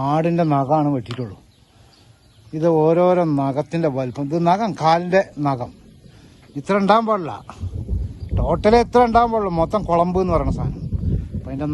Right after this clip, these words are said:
നഖം വലുതായതാണ്. അപ്പൊ അതിനൊക്കെ ഉപയോഗിക്കുന്ന കത്തിരിയാണിത്. ഇത് ഇനിയും വെട്ടാണ്ട്. ഞാൻ ഇത് കുറച്ചും കൂടി ഇത്രക്ക് ഉണ്ട് വെട്ടണം. ചോര വരും. അതുകൊണ്ട്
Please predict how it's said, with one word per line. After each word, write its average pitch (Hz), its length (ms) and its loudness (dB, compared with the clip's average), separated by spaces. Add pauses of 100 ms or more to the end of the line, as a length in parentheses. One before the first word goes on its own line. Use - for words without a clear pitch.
നഖം 151 260 -2 (120)
വലുതായതാണ്. 165 560 2
അപ്പൊ 147 120 0
അതിനൊക്കെ 160 360 -2
ഉപയോഗിക്കുന്ന 185 440 2 (120)
കത്തിരിയാണിത്. 151 580 -2 (1000)
ഇത് 156 100 2 (380)
ഇനിയും 208 260 4
വെട്ടാണ്ട്. 247 460 4
ഞാൻ 220 160 6
ഇത് 214 140 2
കുറച്ചും 208 220 2
കൂടി 254 120 2
ഇത്രക്ക് 233 240 -2
ഉണ്ട് 175 120 0
വെട്ടണം. 123 260 -4 (640)
ചോര 170 380 4
വരും. 120 200 -6 (140)
അതുകൊണ്ട് 151 320 0